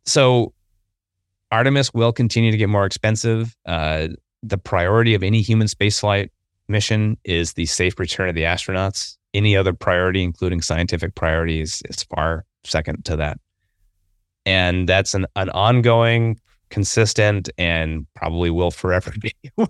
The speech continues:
of the tensions between the scientific community and human spaceflight, because there's just a fundamental difference in kind,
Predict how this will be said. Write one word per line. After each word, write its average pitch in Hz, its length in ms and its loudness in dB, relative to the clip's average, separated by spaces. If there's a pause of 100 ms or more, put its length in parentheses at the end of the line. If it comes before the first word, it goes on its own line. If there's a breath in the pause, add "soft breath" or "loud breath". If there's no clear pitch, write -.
of 170 140 2
the 127 120 0
tensions 117 460 0
between 98 400 0
the 92 80 0
scientific 87 580 -2
community 82 380 0
and 80 100 0
human 78 200 -2
spaceflight, 65 640 -2 (500)
because 107 340 2
there's 92 140 -2
just 101 160 -2
a 92 60 -2
fundamental 98 800 0
difference 82 520 -4
in 82 120 -4
kind, - 500 -6